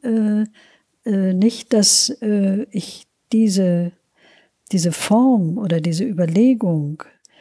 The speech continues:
einer Arbeit, die sozusagen geteilt werden muss,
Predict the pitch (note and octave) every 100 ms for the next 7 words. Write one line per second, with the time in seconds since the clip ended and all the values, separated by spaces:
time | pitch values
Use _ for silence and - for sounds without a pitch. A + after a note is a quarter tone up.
0 | - _ _ _ - F#3+ F3+ G#3 G3+ A3+
1 | A3+ G#3+ G3 G3 - _ G3+ G3 F#3+ F#3+
2 | G3 - _ - - G#3 G3 G#3 F3 F#3
3 | F3+ F3+ F#3 F3+ F3 _ - - _ _
4 | - - - A#3 B3 G#3 F3 D#3 D3 D#3
5 | E3 - -